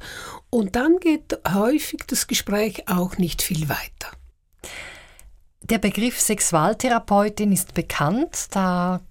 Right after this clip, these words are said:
Speaker 2: kann man sich etwas darunter vorstellen, aber Sexologin, was ist das eigentlich ganz genau?
Speaker 1: <laughs>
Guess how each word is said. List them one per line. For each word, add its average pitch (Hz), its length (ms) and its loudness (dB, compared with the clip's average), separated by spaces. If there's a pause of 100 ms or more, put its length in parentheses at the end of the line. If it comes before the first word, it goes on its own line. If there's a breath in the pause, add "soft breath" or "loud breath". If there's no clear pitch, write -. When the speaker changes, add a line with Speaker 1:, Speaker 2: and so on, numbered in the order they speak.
(100)
Speaker 2:
kann - 180 -4
man 170 120 0
sich 165 140 -4
etwas 175 200 -2
darunter 165 360 -2
vorstellen, 180 560 0
aber 160 280 -2
Sexologin, 185 1160 -2 (420 loud breath)
was 156 140 0
ist 185 160 -2
das - 140 -6
eigentlich 147 280 -2
ganz 147 220 -2
genau? 151 340 0
Speaker 1:
<laughs> 147 60 -2